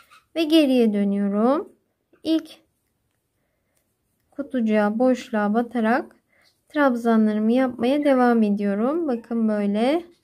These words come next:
Böyle yine aynı şekilde devam edelim. Yine yedi sıra pembe rengimizle örelim.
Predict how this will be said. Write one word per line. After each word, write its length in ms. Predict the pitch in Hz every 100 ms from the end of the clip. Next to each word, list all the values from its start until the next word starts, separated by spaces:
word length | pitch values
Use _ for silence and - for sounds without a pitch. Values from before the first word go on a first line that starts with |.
| _ _ _ _ _ _ _ _ _ _ _ _ _ _
Böyle 180 | 320 294
yine 220 | 320 294
aynı 280 | 294 320 285
şekilde 760 | 277 294 294 247 233 277 339 381 _ _ _ _ _ _ _ _ _ _ _ _ _ _ _ _ _
devam 400 | 339 302 233 214 226
edelim. 560 | 320 311 269 277 320 - _ _ _ _
Yine 320 | 359 330 311
yedi 360 | 311 339 349 349
sıra 540 | - 254 247 277 370 - _ _
pembe 320 | 302 302 302
rengimizle 840 | 294 269 233 226 226 226 240 320 370 - _ _ _
örelim. 600 | 311 349 339 277 302